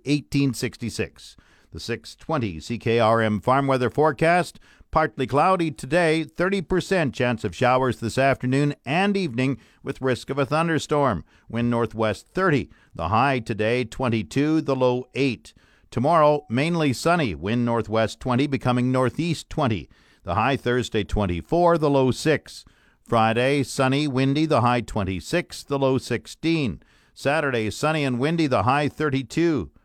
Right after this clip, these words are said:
The low nineteen. Sunday, cloudy, sixty percent chance of showers, the high twenty-four, the low thirteen. Monday, partly cloudy, the high twenty-four,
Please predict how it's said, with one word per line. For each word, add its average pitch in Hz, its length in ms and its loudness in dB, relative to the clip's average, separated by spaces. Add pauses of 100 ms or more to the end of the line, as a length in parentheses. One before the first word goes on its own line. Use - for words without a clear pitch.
(1040)
The 92 160 -4
low 120 200 2
nineteen. 113 880 0
Sunday, 151 460 0
cloudy, 135 600 0
sixty - 380 -4
percent 135 560 -2
chance 117 360 -2
of 87 120 -8
showers, 151 480 0
the 107 120 -2
high 117 140 0
twenty-four, 107 640 -2
the 120 160 -4
low 117 220 0
thirteen. 110 720 -2 (380)
Monday, 139 360 2
partly 113 460 0
cloudy, 139 400 2
the 123 140 0
high 123 180 0
twenty-four, 123 760 -2